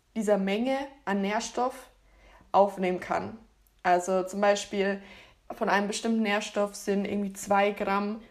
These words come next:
pro hundert Gramm in diesem Lebensmittel. Dann heißt es nicht, dass der Körper automatisch auch diese zwei Gramm pro hundert Gramm aufnehmen kann,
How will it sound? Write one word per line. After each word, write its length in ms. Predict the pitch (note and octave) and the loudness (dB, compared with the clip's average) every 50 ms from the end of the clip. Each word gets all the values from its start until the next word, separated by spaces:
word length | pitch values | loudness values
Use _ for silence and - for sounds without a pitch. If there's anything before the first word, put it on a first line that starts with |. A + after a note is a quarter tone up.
| _ _ | _ _
pro 280 | - - A3+ A3+ A3 | -2 2 2 2 2
hundert 380 | A3 A#3 A3+ A3+ A3 G#3 G3+ - | 2 0 2 4 2 2 0 0
Gramm 340 | - G3 F#3+ F#3+ G3 G#3 - | 0 2 2 2 2 0 -2
in 120 | - G3+ F#3+ | -2 -2 -2
diesem 220 | G#3 G3 G3+ G3+ | -2 -2 -2 -2
Lebensmittel. 800 | F3+ F3+ F#3+ F#3+ G3 G3 F#3+ - - F3+ E3+ - F3 F3 F#3+ F#3 - - - - - - | 0 0 0 0 -2 -2 -6 -4 -6 -6 -4 -4 -4 -4 -4 -6 -10 -18 -20 -20 -14 -6
Dann 180 | - F#3 G3+ A3 | -4 -4 -2 0
heißt 220 | G3+ G#3 G#3 - | 0 0 0 -4
es 120 | G3+ - | -8 -4
nicht, 240 | - A#3 B3+ B3 - | -4 -4 -4 -2 -4
dass 160 | G#3+ G3+ G3 | -6 -6 -2
der 120 | - G3 G3 | -4 -4 -4
Körper 480 | - A3+ A3 A#3 A#3 A#3+ A3+ - - | 2 4 4 4 4 2 0 0 0
automatisch 600 | - A3 A3+ B3+ A#3+ A3 A3 G#3 G#3 G#3+ A3 G#3 - | 0 0 0 -2 0 0 2 0 0 0 -4 -4 -2
auch 180 | - G3 F#3+ | -2 -2 -2
diese 300 | F#3+ - A3+ G3+ G#3 G3+ | -2 -6 -6 -6 -6 -8
zwei 300 | G3+ - - G3 G3 G3+ | -10 -4 0 0 2 2
Gramm 400 | G#3 G3 G#3 G3 F#3+ F#3 F3 E3+ - - - - | 0 -2 -2 -2 -2 -2 -2 -6 -10 -16 -20 -18
pro 140 | - - G3+ | -10 -6 -2
hundert 280 | G3 A3+ A3+ G#3 G3 G3 | 0 2 2 2 0 0
Gramm 220 | - F#3 F#3 E3+ | -2 -4 -4 -2
aufnehmen 600 | - - F3+ F#3+ A3 - - A#3+ A#3+ A#3+ B3+ B3+ | 0 2 2 2 2 0 -2 -2 -2 -2 -2 -4
kann, 320 | B3 - - A#3+ B3+ C4+ | -6 -4 -2 -2 -2 -2